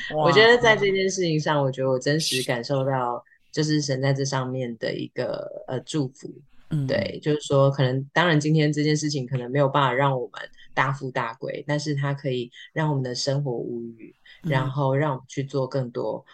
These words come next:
Speaker 2: 我们想要在社会上服务跟回馈的部分。但我觉得让我比较大的感动是，当我们投身在这些社会服务的时候，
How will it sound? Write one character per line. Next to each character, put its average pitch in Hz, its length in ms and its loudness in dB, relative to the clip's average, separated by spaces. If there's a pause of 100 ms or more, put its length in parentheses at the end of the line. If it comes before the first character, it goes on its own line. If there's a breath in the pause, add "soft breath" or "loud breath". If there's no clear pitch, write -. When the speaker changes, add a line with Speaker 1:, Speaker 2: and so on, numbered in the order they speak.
(120 soft breath)
Speaker 2:
我 - 80 -6
们 123 200 -4
想 120 220 -6
要 120 80 -4
在 131 320 -2
社 139 180 -2
会 135 80 2
上 131 280 -6
服 127 160 -12
务 127 80 -4
跟 127 160 -10
回 - 180 -8
馈 - 160 -6
的 - 100 -8
部 156 140 -12
分。 - 260 -12 (320 loud breath)
但 247 140 -10
我 196 80 -2
觉 165 160 -4
得 160 380 -2 (100)
让 226 220 -4
我 180 40 0
比 143 80 -4
较 165 140 -2
大 175 160 -4
的 139 60 -4
感 123 180 -8
动 143 220 -4
是， 139 280 -6 (280 soft breath)
当 202 140 -6
我 196 40 -2
们 151 100 0
投 147 140 -2
身 170 160 -4
在 180 100 0
这 175 140 -2
些 175 100 -2
社 175 200 0
会 175 100 2
服 143 160 -4
务 139 80 2
的 123 100 0
时 123 200 -10
候， 127 280 -2